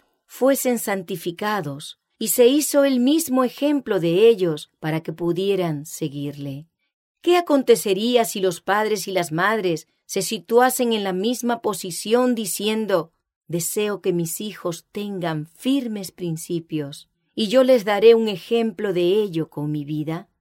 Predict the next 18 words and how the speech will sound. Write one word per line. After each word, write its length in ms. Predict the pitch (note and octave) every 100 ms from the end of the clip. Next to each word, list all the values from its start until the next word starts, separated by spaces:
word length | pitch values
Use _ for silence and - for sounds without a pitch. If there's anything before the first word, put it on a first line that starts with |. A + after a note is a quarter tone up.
| _ _ _ _
Que 140 | - F#3
la 140 | E3
madre 360 | F#3+ A#3+ B3 B3
no 160 | A#3+
considere 680 | B3 B3 A3+ A3+ A3+ A#3+ A#3
demasiado 680 | A3+ G#3 G3 - A#3 A3 G3
grande 420 | F#3+ G#3+ G#3+ G3
sacrificio 720 | F3 F#3 F3+ F3 - G3 - F3
alguno, 560 | D#3 D3 C#3+ C#3 D#3 _ _ _
si 260 | - - F#3
es 220 | G3+ -
hecho 320 | G#3+ F#3 G3
por 160 | E3 F3+
la 120 | E3+
salvación 680 | D#3+ E3 D#3+ D#3+ - G#3 G#3
de 120 | D3+
su 160 | C#3+ C#3+
familia. 680 | - C3+ C#3 C3 C3+ C3